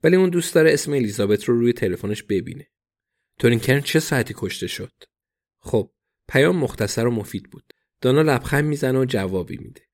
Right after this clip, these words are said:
"می‌شه قبل از خواستن چیزی حالم رو بپرسی و یکم غیبت کنیم؟ و آخرش هم یه شکلک بوس بذاری؟ یکم نرمم کن. بوس." دانا می‌بینه که الیزابت داره جواب می‌نویسه. اون داره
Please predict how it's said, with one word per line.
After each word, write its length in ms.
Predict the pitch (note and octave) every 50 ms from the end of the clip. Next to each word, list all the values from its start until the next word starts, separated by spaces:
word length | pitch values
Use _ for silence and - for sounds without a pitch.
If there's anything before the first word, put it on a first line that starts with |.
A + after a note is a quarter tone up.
| _ _ _ _ _ _
"می‌شه 200 | F3+ F3+ - G3
قبل 240 | - C#3 A#2 A#2 A#2+
از 140 | A#2 - -
خواستن 420 | - A#2+ - - - A2+ A2 A2
چیزی 320 | A2 - - A#2 A2 A#2
حالم 420 | A#2 A2 - G#2+ G#2 G#2 G2+ G#2 G#2+
رو 100 | G#2+ G2+
بپرسی 500 | G#2+ G#2+ G2 - - A2 G#2 - - G#2+
و 40 | G2+
یکم 320 | G#2 G2+ - - G#2 G2+
غیبت 380 | F#2 G2+ G2+ G2+ G2+ G2 F#2+ -
کنیم؟ 480 | - - G#2 G#2 G#2 G#2 G#2 G#2 - _ _ _ _ _ _ _ _ -
و 40 | A#2
آخرش 420 | G#2+ G#2 - A#2 A#2+ B2+ - -
هم 160 | C3 B2+ B2+ - - - _ _
یه 100 | - B2
شکلک 440 | A#2+ - C3+ A2+ - - A2+ - -
بوس 320 | A2+ A#2 A#2 A2+ A2 -
بذاری؟ 640 | - - A2 G#2 A2 A2 G#2 G2+ G#2 G#2 G#2 G#2+ G#2+ - _ _ _ _
یکم 260 | E3 F3 - F3+ E3+
نرمم 440 | E3+ D#3+ D#3 D3+ D3+ C3+ A2 F#2+ E2+
کن. 260 | - - - - - _ _ _
بوس." 380 | A#2 A2 G#2 - - - - _ _ _ _ _ _ _ _ _ _ _ _ _ _ _ _ _ _ _ _ _ _ -
دانا 200 | C3+ C3+ D#3+ G3
می‌بینه 340 | A3+ A3 D#3 C3 B2+ C3
که 140 | C#3+ - E3+
الیزابت 440 | B2 G#2+ G#2 A2 A2+ G#2 A2 B2+ B2+
داره 200 | - A2+ G#2 A2+
جواب 440 | A#2+ - G#2+ G2 F#2+ G2 G2 F#2+ -
می‌نویسه. 320 | F2+ F2 - F2 F2+ - - _ _ _ _ _ _ -
اون 120 | C3 C#3
داره 280 | C3+ C#3 C3 C#3+ C#3